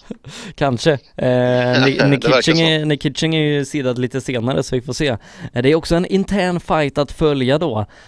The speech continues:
Speaker 1: Eh, just de, eh, utländska ekipagen och, eh, det är nog mycket prestige i det. De, de bor ju på samma hotell som dig och mig, Per, och de, de är ju ett gäng, ett gäng vänner allihopa, de här engelsmännen som kommer i, kommer i en klunga hit.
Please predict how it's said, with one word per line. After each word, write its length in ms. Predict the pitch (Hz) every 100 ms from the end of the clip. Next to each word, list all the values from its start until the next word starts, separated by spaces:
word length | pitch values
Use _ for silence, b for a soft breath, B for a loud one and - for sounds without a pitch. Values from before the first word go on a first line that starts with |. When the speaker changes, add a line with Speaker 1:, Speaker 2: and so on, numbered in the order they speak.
| B -
Speaker 1:
Eh, 760 | 110 110 110 110 110 110 110 113
just 280 | 107 - -
de, 360 | 113 104 110
eh, 300 | 110 110 107 -
utländska 480 | 120 123 107 -
ekipagen 680 | 123 151 156 123 - 113 113
och, 380 | 113 113 113 113
eh, 100 | 113 110 - B B B
det 160 | - 120
är 40 |
nog 140 | 120 117
mycket 300 | 175 - 131
prestige 400 | 139 170 175 156
i 100 | 131
det. 260 | 127 131
De, 220 | 131 131
de 140 | 131 139
bor 140 | 139
ju 40 | 120
på 100 | 131
samma 240 | 139 120
hotell 320 | 120 143 143
som 140 | 135 135
dig 140 | 117
och 60 | 117
mig, 140 | 107
Per, 200 | 113 117
och 220 | 120 120
de, 220 | 123 131 143
de 180 | 143 151
är 100 | 131
ju 160 | 147
ett 120 | 160
gäng, 320 | 165 143 131 131
ett 420 | 131 131 135 131
gäng 220 | 147 143
vänner 340 | 151 147 120 160
allihopa, 400 | 180 143 123 135
de 120 | 135
här 200 | 117 110 -
engelsmännen 580 | 135 113 110 123 110 110
som 120 | 131
kommer 280 | 127 113 113
i, 180 | 113 117 _
kommer 220 | - 127
i 40 | 127
en 140 | 120
klunga 360 | - 131 107 110
hit. 340 | 113 - -